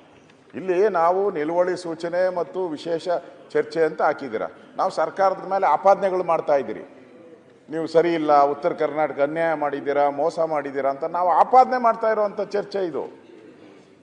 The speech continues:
ಇದು ಯಾವುದೋ ಸಂವಿಧಾನದ ಬಗ್ಗೆ ಅಥವಾ ಒಂದೇ ಮಾ-, ಮಾತರಂ ಬಗ್ಗೆ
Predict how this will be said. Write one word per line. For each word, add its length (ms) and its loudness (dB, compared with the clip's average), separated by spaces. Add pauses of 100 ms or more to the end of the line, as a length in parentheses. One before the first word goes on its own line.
(500)
ಇದು 400 0
ಯಾವುದೋ 300 2
ಸಂವಿಧಾನದ 600 0
ಬಗ್ಗೆ 380 0 (1000)
ಅಥವಾ 380 4
ಒಂದೇ 320 0
ಮಾ-, 220 0
ಮಾತರಂ 520 0
ಬಗ್ಗೆ 340 -2